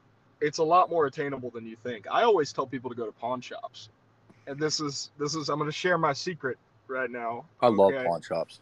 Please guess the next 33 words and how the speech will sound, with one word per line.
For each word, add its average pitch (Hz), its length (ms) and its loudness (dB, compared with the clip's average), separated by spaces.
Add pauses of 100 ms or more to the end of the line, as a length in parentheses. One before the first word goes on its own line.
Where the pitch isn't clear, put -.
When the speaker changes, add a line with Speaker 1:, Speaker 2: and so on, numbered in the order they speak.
(280)
Speaker 1:
So, 139 540 -4
uh, 123 120 -8 (480)
I 160 220 0
fucking 139 600 0 (120)
love 131 400 0
pawn 120 240 -6
shops. - 500 -16 (540)
I 151 220 10
went 160 240 0
to 156 100 -6
one 147 280 0
locally 139 600 0 (180)
the 143 120 0
other 131 180 -2
day, 143 400 -2 (600)
and 135 140 -2
I 127 100 2
got 127 240 0
some 135 180 -8
really 147 280 2
nice 135 360 2
woodworking 131 600 -2
stuff. 127 420 -4
So - 180 -8
I 120 120 -2
got 120 340 0 (400)
draw 151 300 6
knives, 143 800 0 (100)
uh, 131 240 0
an 123 100 -8
entire 135 600 0
timber 143 340 -2
saw, 127 540 2